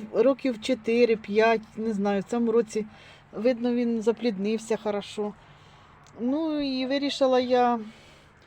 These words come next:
ось цей ще не достигший, я його поставлю на сушечку, отака у мене тут сушечка. Він дойде. Кизил, він має таке свойство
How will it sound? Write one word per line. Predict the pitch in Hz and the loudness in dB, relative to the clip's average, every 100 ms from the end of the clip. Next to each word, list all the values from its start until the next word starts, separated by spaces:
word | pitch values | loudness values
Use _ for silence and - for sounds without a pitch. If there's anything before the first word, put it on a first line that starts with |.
| - - _ | -20 -20 _
ось | 226 226 | -6 -4
цей | - 220 | -4 -2
ще | 240 | -2
не | 226 | -4
достигший, | 214 220 - 294 311 - 202 180 - - - _ _ - - - _ _ 208 - 143 | -2 -4 -4 -4 -4 -6 -6 -6 -8 -20 -20 _ _ -20 -20 -20 _ _ -16 -14 -8
я | 226 | -4
його | 226 214 | -2 -2
поставлю | 214 202 - 214 214 | -6 -8 0 0 0
на | 208 208 | -2 -6
сушечку, | - 269 - 196 - 196 | -6 -8 -8 -12 -8 -8
отака | 190 208 208 | -6 -6 -4
у | 196 | -4
мене | 196 196 | -4 -6
тут | 190 180 | -8 -12
сушечка. | - 311 - 190 - 190 175 _ _ _ _ - - _ _ _ _ _ _ _ _ - - - - _ _ _ _ - | -12 -12 -10 -12 -10 -12 -12 _ _ _ _ -20 -20 _ _ _ _ _ _ _ _ -20 -20 -20 -20 _ _ _ _ -10
Він | 226 220 | -4 -2
дойде. | 226 214 170 165 - - - - | -2 -2 -4 -6 -16 -20 -20 -8
Кизил, | 208 190 254 254 | -8 2 2 2
він | 214 220 | -4 -4
має | 220 214 208 196 - _ - | 0 2 2 -2 -6 _ -14
таке | - 208 220 196 - - - - - | -12 -4 0 0 -2 -20 -20 -20 -20
свойство | - 277 294 - 196 | -4 -2 -2 -4 -6